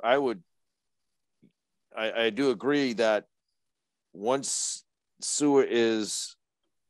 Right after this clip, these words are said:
is, uh, hopefully, um, voted in,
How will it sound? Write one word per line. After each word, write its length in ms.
is, 760
uh, 280
hopefully, 720
um, 520
voted 300
in, 320